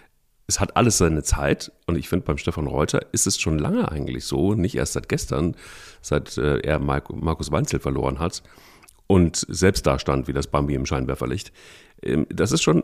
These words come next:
eine Zeit lang her, dass er diese Spannung verloren hat. Und vielleicht ist es dann aber auch ganz gut, dann von sich selber aus zu sagen, "Uh, dann, ähm, sollte ich vielleicht an der Stelle auch mal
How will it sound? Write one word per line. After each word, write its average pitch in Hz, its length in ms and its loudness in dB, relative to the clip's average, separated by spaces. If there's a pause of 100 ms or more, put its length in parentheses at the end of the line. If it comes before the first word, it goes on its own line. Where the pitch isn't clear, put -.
(100)
eine 104 180 2
Zeit 113 220 0
lang 87 120 2
her, 82 280 4
dass 69 160 0
er 67 140 2
diese 67 200 -4
Spannung 73 360 -2
verloren 65 400 -4
hat. 69 120 -6
Und - 140 -8
vielleicht 67 340 -4
ist 67 80 -8
es 67 120 -6
dann 65 160 -4
aber 62 280 -2
auch - 140 -4
ganz 64 220 -2
gut, - 260 -4 (320)
dann - 160 -6
von - 180 -6
sich 71 140 -4
selber 85 360 4
aus - 220 -2
zu 67 120 -4
sagen, 65 440 -2
"Uh, - 260 -2 (560)
dann, 67 380 2
ähm, 50 300 -6
sollte 69 240 -4
ich 73 40 -12
vielleicht 65 200 -2
an 71 100 -2
der 71 140 -2
Stelle 71 240 -2
auch 60 140 -4
mal 67 180 0